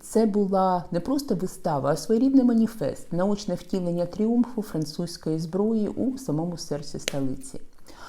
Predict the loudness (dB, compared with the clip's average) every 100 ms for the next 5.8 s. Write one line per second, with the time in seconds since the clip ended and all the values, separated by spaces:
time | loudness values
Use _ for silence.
0 | -16 -16 -18 -10 -2 2 4 6 4 0
1 | -4 -2 2 4 4 -2 -10 -10 -12 -12
2 | -10 -2 0 2 0 0 0 0 -6 -6
3 | -6 -4 -4 -4 -6 -14 -16 -18 -4 2
4 | 2 2 0 2 2 0 -2 -6 -2 0
5 | 2 0 -2 -2 -4 -4 -8